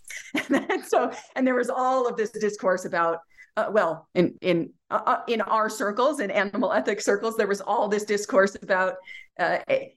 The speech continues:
animals and pandemics, and not nearly enough in the world at large. So I, I think, again, just tying this back into the beginning of our conversation,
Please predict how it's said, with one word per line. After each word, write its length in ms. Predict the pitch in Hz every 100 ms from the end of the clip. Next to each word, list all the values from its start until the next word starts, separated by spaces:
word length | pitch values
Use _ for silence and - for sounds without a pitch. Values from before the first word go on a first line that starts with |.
| -
animals 360 | 202 196 190
and 80 | 190
pandemics, 640 | 208 180 175 165 175 170 -
and 260 | 170 170
not 260 | 196 185 185
nearly 400 | 185 185 170 160
enough 300 | 160 160 160
in 80 | 156
the 60 |
world 200 | 151 151
at 120 | - -
large. 440 | 175 170 - - -
So 200 | 277 233
I, 120 | 220 214
I 140 | 254
think, 160 | 254 349
again, 280 | 320 339 233
just 180 | 214 -
tying 220 | 240 226
this 120 | 208
back 260 | 214 196 214
into 180 | 196
the 80 | 190
beginning 300 | 185 196 190
of 60 | 175
our 80 | 170
conversation, 760 | 180 175 175 208 214 160 -